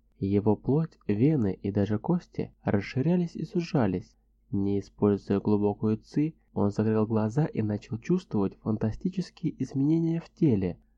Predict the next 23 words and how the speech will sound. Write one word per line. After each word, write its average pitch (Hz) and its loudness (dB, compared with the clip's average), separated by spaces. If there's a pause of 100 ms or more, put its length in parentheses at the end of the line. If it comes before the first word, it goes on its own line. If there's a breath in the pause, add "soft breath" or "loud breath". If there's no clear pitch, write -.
(120)
Дрожь 104 2
в - -8
мышцах 113 0
и - -2
ребрах, 135 2
разрушение 113 0
и - 0
реконструкцию 151 0
клеток, 151 0 (220)
увеличение 175 2
силы. 101 -2 (300)
Как 107 0
дикий 113 0
фанатик 127 0
экстремального 117 2
спорта, 113 -2
Шиянь 170 -2
знал, 139 0 (160)
что - -4
достижение 117 2
предела 113 0
человеческого 120 -4
тела — 170 0